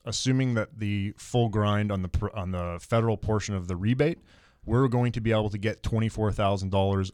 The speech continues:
of the sixty thousand dollars that we owe. So we have to pay sixty thousand dollars to the builder. The builder is going, we're gonna assign the rebate to the builder.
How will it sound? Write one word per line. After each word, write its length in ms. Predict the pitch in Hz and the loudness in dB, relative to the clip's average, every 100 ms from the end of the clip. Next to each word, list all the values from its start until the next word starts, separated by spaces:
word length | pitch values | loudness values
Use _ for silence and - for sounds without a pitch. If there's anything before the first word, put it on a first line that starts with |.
| - | -4
of 240 | 127 127 110 | 0 0 0
the 120 | 113 | -2
sixty 360 | - 117 - | -2 -6 -6
thousand 380 | 110 104 101 98 | -4 0 0 0
dollars 340 | 95 95 95 90 | 0 2 0 -2
that 160 | 95 | -6
we 140 | 101 - | -8 -4
owe. 360 | - 127 220 - _ _ _ _ | 2 2 2 -8 _ _ _ _
So 120 | - 101 | -6 0
we 180 | 110 | 2
have 120 | 113 113 | 2 0
to 80 | |
pay 160 | - 110 | 0 0
sixty 300 | - 117 107 | 0 -6 -2
thousand 240 | 110 104 | 0 0
dollars 260 | 101 104 95 | 2 0 0
to 100 | - | -4
the 160 | 90 90 | -4 -2
builder. 420 | 95 113 131 147 | 2 4 4 2
The 140 | 139 104 | 0 0
builder 320 | 110 127 127 | 2 4 2
is 100 | 101 | 0
going, 220 | 110 110 | -4 -2
we're 120 | 113 | -2
gonna 160 | 113 104 | 0 -2
assign 360 | - 120 113 117 | -2 0 0 0
the 80 | |
rebate 380 | 104 107 101 98 | 2 0 0 -4
to 80 | - | -6
the 80 | 90 | 0
builder. 340 | 123 160 156 | 2 2 0